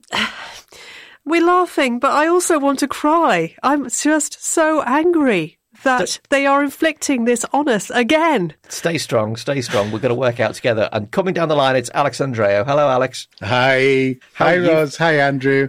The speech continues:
Speaker 2: How are you feeling?
Speaker 3: Um, well, I, I've been on the Best for Britain feed today, so I've been following it all in excruciating detail. It's just bizarre. I mean, I've ne-,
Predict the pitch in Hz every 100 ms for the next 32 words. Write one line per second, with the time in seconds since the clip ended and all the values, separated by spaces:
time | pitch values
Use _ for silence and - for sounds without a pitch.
0 | - - 175 165 120 165 - 120 87 82
1 | - _ _ _ _ _ - _ _ _
2 | _ 190 190 202 196 185 _ _ 135 143
3 | 175 175 180 175 170 170 - 165 151 160
4 | 165 165 156 160 147 175 - 156 143 143
5 | 151 139 185 156 123 - 120 127 120 143
6 | 123 131 135 123 - 165 143 135 131 127
7 | 143 135 131 135 - - - 185 185 202
8 | 190 - 147 139 127 - 131 135 139 139
9 | 127 117 107 104 _ _ _ - 139 -
10 | - 175 147 - 143 131 147 127 127 127
11 | 127 120 139 143